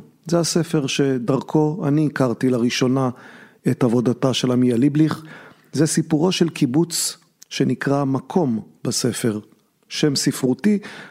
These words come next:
אבל כולם יודעים שמדובר בקיבוץ בית השיטה, אחד הקיבוצים בעמק יזרעאל, והיא מתארת אותו כפי שהוא נרקם מתוך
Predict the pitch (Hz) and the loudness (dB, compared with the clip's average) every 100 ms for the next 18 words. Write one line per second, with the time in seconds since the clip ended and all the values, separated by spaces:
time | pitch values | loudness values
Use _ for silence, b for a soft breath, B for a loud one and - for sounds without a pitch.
0 | B - 160 175 180 190 185 156 170 147 | B -2 0 0 0 0 0 0 0 0
1 | 143 131 127 147 143 131 135 120 156 - | 0 0 2 2 2 0 0 0 0 -2
2 | - 139 147 147 139 143 - 139 107 - | -6 -2 -2 -2 -2 -4 -2 -2 -2 -6
3 | 123 123 135 135 127 120 - 151 131 131 | -6 -2 -2 0 0 0 0 2 2 2
4 | 131 123 123 107 113 151 165 165 B B | 2 2 0 2 4 4 2 0 B B
5 | B B B - 143 185 180 175 165 170 | B B B -2 0 2 0 2 0 0
6 | 170 165 160 151 170 151 170 156 135 - | 0 0 0 0 -2 2 2 2 0 0
7 | 160 151 147 151 - | 0 0 0 -2 -2